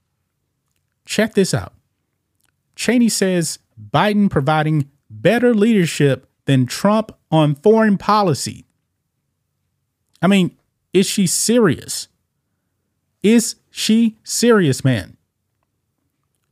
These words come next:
Biden's foreign policy has been a disaster. We got war in Eastern Europe and also now in Israel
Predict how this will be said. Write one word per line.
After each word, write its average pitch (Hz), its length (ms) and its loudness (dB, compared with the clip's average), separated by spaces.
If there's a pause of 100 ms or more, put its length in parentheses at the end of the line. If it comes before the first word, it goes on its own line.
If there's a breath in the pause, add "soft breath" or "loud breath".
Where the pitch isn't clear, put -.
Biden's 190 420 2
foreign 196 320 0
policy 185 540 -2
has 151 280 -2
been 165 260 0
a 160 120 0
disaster. 151 920 -4 (1300)
We 165 140 4
got 196 240 2
war 202 460 2
in 147 340 0 (100)
Eastern 175 460 0
Europe 196 400 0 (720)
and 147 240 0
also 196 440 0
now 170 280 0
in 160 260 0
Israel 151 560 0